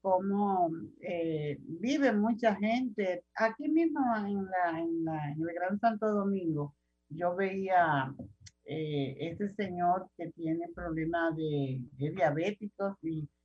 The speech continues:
y resultado, consecuencia de su diabetes, pues le han amputado las piernas. Y hay que ver en qué condiciones vive ese señor, un señor,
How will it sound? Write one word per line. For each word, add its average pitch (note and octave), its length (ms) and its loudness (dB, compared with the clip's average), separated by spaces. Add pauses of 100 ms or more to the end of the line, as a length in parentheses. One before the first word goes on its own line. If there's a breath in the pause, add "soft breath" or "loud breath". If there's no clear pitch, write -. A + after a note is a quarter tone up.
(200)
y D#3 100 -4
resultado, D#3+ 640 -2
consecuencia E3+ 680 -2
de G3+ 140 -2
su G#3 80 -2
diabetes, G#3 440 0
pues F3 140 -2
le D#3+ 80 0
han D#3 80 0
amputado F3+ 480 0
las G3+ 220 2
piernas. D#3 640 0 (540)
Y G3 240 2
hay G#3+ 200 6
que B3 120 4
ver A#3 200 6
en A3+ 140 0
qué A3 160 2
condiciones G#3+ 680 2
vive G3+ 280 4
ese G3 240 -2
señor, G3 640 0
un D#3+ 120 -2
señor, G3 480 0